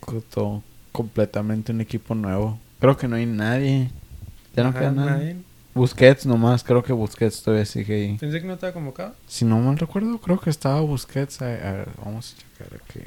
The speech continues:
Speaker 1: Hola. Busquets, Simón, mira, jugó de titular contra Eslovaquia.
Speaker 2: ¿Sí?
Speaker 1: Simón.
Speaker 2: Ok.
Speaker 1: Ese es el único que queda de como esa,
Speaker 2: De esa
Speaker 1: de esa
Speaker 2: España.
Speaker 1: ajá,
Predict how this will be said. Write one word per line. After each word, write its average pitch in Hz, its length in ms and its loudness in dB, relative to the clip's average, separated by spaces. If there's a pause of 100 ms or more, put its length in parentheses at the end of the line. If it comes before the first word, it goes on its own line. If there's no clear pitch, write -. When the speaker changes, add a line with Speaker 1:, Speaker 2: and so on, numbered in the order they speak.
(160)
Speaker 1:
Hola. - 640 -12 (1080)
Busquets, 143 380 0
Simón, 160 300 0
mira, 180 180 -2 (200)
jugó 117 160 4
de 117 80 4
titular 110 420 0
contra 120 280 -6
Eslovaquia. 120 540 -2 (200)
Speaker 2:
¿Sí? 170 220 -8 (460)
Speaker 1:
Simón. 107 560 -4 (760)
Speaker 2:
Ok. 147 140 -18
Speaker 1:
Ese 127 240 6
es 135 100 -2
el 147 100 4
único 160 460 4
que 135 160 0
queda 120 400 4
de 110 380 2
como 101 300 -2
esa, 107 580 -2
Speaker 2:
De 123 260 -10
esa 131 160 -14
Speaker 1:
de 131 100 -4
esa 127 140 -2
Speaker 2:
España. 123 320 -10 (120)
Speaker 1:
ajá, 107 480 -2